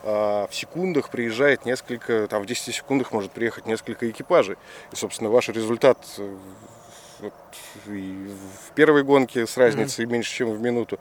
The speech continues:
Speaker 1: Результат, э, в прошлом году экипажи приезжали с десять, с девятисекундной разницей по результатам гонки. То есть спортивная составляющая здесь очень большая. И меня эта
Speaker 2: Мгм.
Speaker 1: дисциплина затянула не меньше, чем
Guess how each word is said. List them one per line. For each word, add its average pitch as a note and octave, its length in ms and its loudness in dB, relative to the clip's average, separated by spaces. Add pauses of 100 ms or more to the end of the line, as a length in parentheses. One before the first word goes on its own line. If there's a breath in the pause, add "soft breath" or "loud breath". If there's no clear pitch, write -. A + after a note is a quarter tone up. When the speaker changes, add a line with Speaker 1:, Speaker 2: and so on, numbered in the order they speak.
(400 loud breath)
Speaker 1:
Результат, A2+ 720 2
э, G#2 680 -4
в - 60 -20
прошлом B2+ 320 -2
году A2 240 -2
экипажи G#2+ 340 0
приезжали G#2+ 380 -6
с G2 80 -6
десять, A2 300 -6
с B2 160 -10
девятисекундной B2+ 760 -4
разницей A2+ 460 2
по - 100 -12
результатам G#2 540 -4
гонки. D3 340 -4
То - 440 -18
есть - 140 -12
спортивная B2 400 -4
составляющая A#2 480 -2
здесь A2 180 -8
очень A2+ 280 -10
большая. G#2+ 400 -4
И G2+ 200 -8
меня A2+ 260 -6
эта D3+ 140 -4
Speaker 2:
Мгм. C#3 80 -2
Speaker 1:
дисциплина D3 480 -2
затянула C3 440 -2
не C3 120 0
меньше, B2 320 -2
чем G#2 240 -10